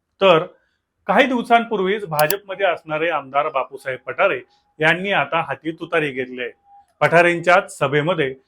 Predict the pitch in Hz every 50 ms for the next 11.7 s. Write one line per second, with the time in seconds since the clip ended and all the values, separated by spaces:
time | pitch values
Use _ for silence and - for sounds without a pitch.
0 | _ _ - - - 165 165 180 185 - - 143 135 135 131 147 175 190 170 139
1 | 127 127 - _ _ _ - 156 151 147 151 151 151 147 139 139 156 160 - -
2 | 160 143 - 127 135 131 - - 131 120 123 110 - _ _ _ _ _ _ _
3 | - - - - - _ - 196 190 277 285 311 311 269 202 214 240 277 254 -
4 | - 233 226 226 226 - 220 208 208 202 196 196 180 208 220 208 175 165 165 175
5 | 165 175 170 160 160 165 165 _ 190 160 131 123 - _ _ _ _ _ 165 170
6 | 143 156 151 147 156 156 156 208 196 143 151 160 - 151 151 160 160 - 175 160
7 | - 143 135 131 127 131 123 135 127 - - 131 135 135 113 - _ _ _ _
8 | _ - 214 208 - 285 277 214 165 170 165 170 - 247 254 254 226 185 156 170
9 | 240 262 254 208 190 190 185 165 165 165 156 170 185 - _ 165 139 131 - _
10 | 156 156 160 151 156 151 143 127 143 131 123 139 175 190 151 127 123 143 - -
11 | - 139 131 131 127 123 143 185 - 208 - 131 113 101